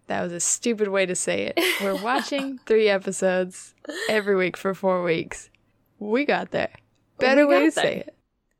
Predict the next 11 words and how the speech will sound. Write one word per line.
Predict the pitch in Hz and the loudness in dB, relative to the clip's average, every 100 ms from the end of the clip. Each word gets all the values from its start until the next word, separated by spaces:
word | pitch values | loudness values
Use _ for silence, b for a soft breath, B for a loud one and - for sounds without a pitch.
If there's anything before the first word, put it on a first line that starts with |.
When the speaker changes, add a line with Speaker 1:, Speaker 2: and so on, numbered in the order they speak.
| - | -4
Speaker 2:
We | 269 | -2
did | 254 339 | 0 0
it. | 247 - - | 0 -4 -8
Yeah, | - 240 220 165 | -2 0 2 0
no, | 190 247 233 190 | 2 4 4 2
that, | 214 214 208 - | 2 0 0 -4
I, | - 214 220 - - - | -4 -4 -4 -8 -18 -8
it's | - 254 - | -2 -2 -2
kinda | - 247 269 | -2 0 0
tricky | 277 233 202 233 247 285 - _ _ _ | 0 -2 -2 -4 -8 -8 -16 _ _ _
because | - 240 247 214 196 185 | -2 0 2 2 0 -6